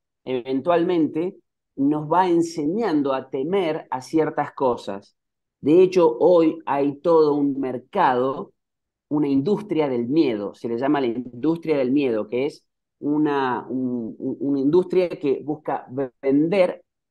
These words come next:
en función de una manipulación emocional, es decir, de infundir miedo.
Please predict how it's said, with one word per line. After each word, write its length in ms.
en 260
función 560
de 160
una 480
manipulación 1120
emocional, 640
es 60
decir, 260
de 80
infundir 600
miedo. 540